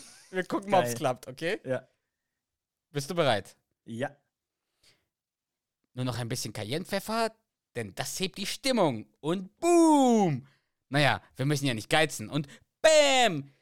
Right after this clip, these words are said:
Speaker 1: Shimmy, shimmy, shimmy, shay! Hey, Schatz, willst du sehen, wie ich es auf die Spitze treibe? Boom!
Speaker 2: Okay. Komm wieder runter, Heffernan.
Speaker 1: Nein, das heißt Schäfernan.
Speaker 2: Weißt du was? Du wirst von Mal zu Mal schlimmer.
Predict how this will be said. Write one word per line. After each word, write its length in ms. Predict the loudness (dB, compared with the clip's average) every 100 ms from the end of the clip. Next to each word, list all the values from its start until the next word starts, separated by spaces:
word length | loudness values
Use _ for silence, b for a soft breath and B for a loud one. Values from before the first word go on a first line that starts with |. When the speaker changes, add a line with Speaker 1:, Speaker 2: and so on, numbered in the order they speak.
| b _
Speaker 1:
Shimmy, 340 | -12 -4 -2
shimmy, 260 | -2 -2 -4
shimmy, 240 | -4 -6
shay! 840 | -4 -2 -2 -2 -4 -8 -10 -12 -16 _ _ _ _ -4
Hey, 120 | -2
Schatz, 320 | 0 -2 -2
willst 160 | -6 -4
du 40 |
sehen, 180 | -4 -4
wie 40 | -4
ich 80 |
es 140 | -6 -8
auf 100 | -8
die 100 | -8
Spitze 300 | -6 -6 -8
treibe? 380 | -4 0 -2 -4 B -18 -18 _
Boom! 1080 | 6 8 8 6 6 4 4 0 -2 -6 -10 _ _ _ _ _ _ _ _ _ _ _ _ _
Speaker 2:
Okay. 440 | -10 -8 -10 -14 -14 _ _ _ _
Komm 200 | -16 -14
wieder 160 | -12 -12
runter, 300 | -12 -14 -16
Heffernan. 560 | -18 -20 -18 -18 -20 -20 _
Speaker 1:
Nein, 360 | -10 -8 -8 -10
das 180 | -14 -10
heißt 280 | -10 -12 _
Schäfernan. 640 | -8 -6 -4 -6 -8 -14 -18 _ _ _ _ _ _ _ _ -18
Speaker 2:
Weißt 220 | -16 -16
du 60 | -14
was? 360 | -14 -14 -20 -20
Du 120 | -18
wirst 180 | -18 -18
von 100 | -18
Mal 220 | -18 -20
zu 140 | -20
Mal 180 | -20 -20
schlimmer. 480 | -20 _ -20 -20